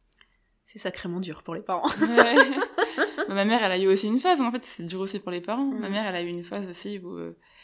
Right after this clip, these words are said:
Speaker 2: elle était beaucoup dans, elle voulait que j'aille à Saint-Luc, elle voulait absolument que je retravaille,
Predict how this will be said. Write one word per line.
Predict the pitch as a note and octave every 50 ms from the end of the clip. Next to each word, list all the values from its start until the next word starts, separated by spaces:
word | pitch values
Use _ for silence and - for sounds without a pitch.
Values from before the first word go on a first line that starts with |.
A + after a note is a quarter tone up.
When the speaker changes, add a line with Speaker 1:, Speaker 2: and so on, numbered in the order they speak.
| - - - - _ _
Speaker 2:
elle | - - -
était | - E3+ - F3 E3
beaucoup | E3+ F3+ F3+ - G#3+ G#3
dans, | F#3 F3 E3+ F3 E3+ E3+ E3+ E3+ E3+ E3+
elle | E3+ E3+ F3 F3
voulait | E3+ E3+ F3 F3+
que | F3 F#3+
j'aille | F3 F3+ E3
à | E3 E3+
Saint-Luc, | - F#3+ F#3+ G#3 A3 A#3 B3+ C4 B3+ B3 A#3+
elle | F#3+ F3+
voulait | F3 F3 E3+
absolument | E3 E3+ - F#3+ G3 G3 G3 F#3+
que | F#3+ F#3+
je | F3+ F3
retravaille, | E3+ F3 - F3+ F3 F#3 G3 G#3 G#3 G#3+ A3 A3 G#3+